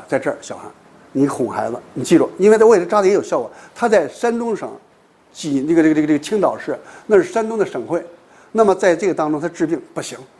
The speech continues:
治了，呃，好几个月，他厂长不能干事。到我这扎了十来天，管用了，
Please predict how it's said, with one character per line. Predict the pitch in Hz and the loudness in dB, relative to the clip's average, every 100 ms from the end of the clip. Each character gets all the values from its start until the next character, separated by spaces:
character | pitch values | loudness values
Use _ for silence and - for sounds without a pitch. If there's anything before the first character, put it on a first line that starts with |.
| _ _ | _ _
治 | - | -6
了， | 156 127 139 143 143 | -4 -2 -2 -2 -4
呃， | 143 | -2
好 | 190 | 0
几 | 214 | 0
个 | |
月， | 233 156 | -2 -4
他 | 180 | -8
厂 | 175 175 | -6 -6
长 | 196 123 | -6 -6
不 | 139 135 | -6 -6
能 | 135 | -6
干 | 127 | -10
事。 | - - - - - | -14 -20 -20 -6 2
到 | 240 | 2
我 | 165 | 2
这 | 156 | 0
扎 | 156 214 | 2 0
了 | |
十 | 214 | 0
来 | 208 | -4
天， | 196 214 208 - _ | -4 -6 -8 -12 _
管 | 170 160 | 2 6
用 | 190 | 6
了， | 165 | 4